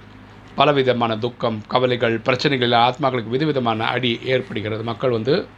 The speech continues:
தொடர்ச்சியா இந்த வாழ்க்கை கொடுக்கக்கூடிய, கலியுகம் கொடுக்கக்கூடிய ப்ரெஷர்ல இருக்காங்க.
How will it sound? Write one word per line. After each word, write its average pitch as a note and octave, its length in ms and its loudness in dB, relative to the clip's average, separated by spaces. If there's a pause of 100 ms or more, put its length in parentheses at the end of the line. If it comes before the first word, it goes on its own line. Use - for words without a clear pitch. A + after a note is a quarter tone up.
(520)
தொடர்ச்சியா C#3 600 0 (220)
இந்த B2+ 200 -6 (140)
வாழ்க்கை C3+ 300 0
கொடுக்கக்கூடிய, C3 640 -4
கலியுகம் C#3 420 -4
கொடுக்கக்கூடிய B2 380 -4
ப்ரெஷர்ல C#3 440 0
இருக்காங்க. A2+ 340 -6